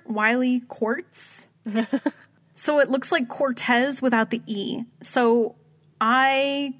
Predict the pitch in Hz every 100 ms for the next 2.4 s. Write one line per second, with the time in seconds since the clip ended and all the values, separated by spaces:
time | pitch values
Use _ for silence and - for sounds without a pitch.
0 | - - 214 185 220 220 208 220 214 208
1 | 208 196 208 208 269 302 - - - _
2 | - 226 220